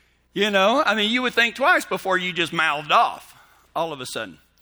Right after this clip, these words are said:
If you wanna learn to keep your head in all situations, be impeccable with your word. The second thing is probably the most difficult for me personally.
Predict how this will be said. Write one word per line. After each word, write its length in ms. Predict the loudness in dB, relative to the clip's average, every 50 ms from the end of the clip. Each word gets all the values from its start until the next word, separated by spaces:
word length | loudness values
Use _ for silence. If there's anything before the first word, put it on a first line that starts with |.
| _ _ _ _ _
If 80 | _
you 120 | -8 -4 -2
wanna 140 | 0 2 2
learn 140 | 2 2
to 60 | 0 -2
keep 240 | -4 -6 -4 -2
your 120 | 0 0 2
head 200 | 2 2 2 2
in 80 | 2
all 140 | 2 4 4
situations, 640 | 2 -2 -4 -4 -2 0 0 0 0 -2 -8 -10 -8
be 180 | -6 -4 -2 -2
impeccable 720 | -4 -6 -4 -4 -4 -4 -4 -6 -10 -10 -10 -12 -14 -16 _ _ _ _ _ _ _ _ _ _ _ _
with 180 | -10 -10 -8 -8
your 140 | -8 -8 -6
word. 420 | -4 -2 0 0 0 -2 -4 -8 -14 _ _ _ _ _ _ _ _ _
The 100 | -4 -2
second 400 | 0 2 0 0 0 -2 -4 -2
thing 280 | 0 0 0 2 0 0
is 120 | -2 -4
probably 600 | -2 0 2 2 2 2 0 0 2 2 2 2
the 80 | 2 0
most 260 | 0 -2 -4 -4 -4
difficult 480 | -4 -4 -4 -4 -8 -8 -8 -8 -8 -8
for 140 | -8 -6
me 180 | -4 -2 -4 -2
personally. 720 | -2 0 0 0 0 -2 -4 -8 -8 -10 -10 -12 -12 -14